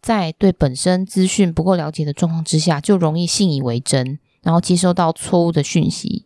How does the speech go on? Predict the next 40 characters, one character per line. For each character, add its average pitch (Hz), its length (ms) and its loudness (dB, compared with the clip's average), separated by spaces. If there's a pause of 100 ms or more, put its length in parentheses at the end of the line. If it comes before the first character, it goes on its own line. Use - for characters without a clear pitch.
(140)
再 - 200 0
来 190 80 2
的 160 120 2
话 170 220 0
就 165 100 -8
是 170 180 -4
污 185 200 0
染， 180 240 -2 (240)
污 277 180 2
染 214 140 2
的 156 100 -6
话 196 200 2
呢， 175 160 2
就 254 240 2
会 247 140 2
是 240 120 2
我 175 160 4
们 147 260 -2
最 208 380 2
直 165 220 -6
接 180 200 4
受 180 200 2
到 170 100 2
的 151 120 -4
冲 156 340 0
击， - 360 -4 (380)
就 185 120 4
是 190 100 4
说 175 340 2
你 156 140 -2
在 185 240 2
搜 196 200 2
寻 180 200 0
引 147 160 -4
擎 135 460 -4 (260)
得 185 140 2
到 226 140 0
的 185 100 0
结 143 320 -6
果， - 240 0